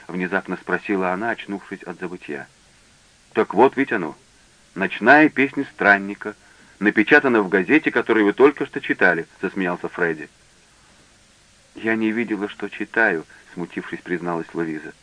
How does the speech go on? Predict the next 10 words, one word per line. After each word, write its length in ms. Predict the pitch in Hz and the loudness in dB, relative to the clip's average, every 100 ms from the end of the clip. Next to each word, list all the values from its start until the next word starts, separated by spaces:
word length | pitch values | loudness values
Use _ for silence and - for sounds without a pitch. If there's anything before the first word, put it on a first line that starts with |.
| _ _ _ _ _ _ - | _ _ _ _ _ _ -2
"Это 240 | 123 135 | -2 0
в 40 | - | -2
чёрной 300 | 120 117 120 | -2 0 0
рамке?" 400 | 143 131 85 - _ _ _ _ _ _ _ _ _ | -2 -6 -12 -12 _ _ _ _ _ _ _ _ _
Она 200 | 87 87 | -10 -8
прочла 380 | 85 85 - 82 | -8 -10 -10 -12
вслух. 500 | - 82 76 - - _ _ _ _ _ _ _ _ _ _ _ _ - | -12 -10 -10 -12 -18 _ _ _ _ _ _ _ _ _ _ _ _ -18
"На 120 | 85 | -10
вершинах 680 | 90 95 - 113 127 123 - - | -6 -6 -2 -2 -2 -6 -10 -6
седых 480 | 101 98 113 - | -4 -6 -8 -16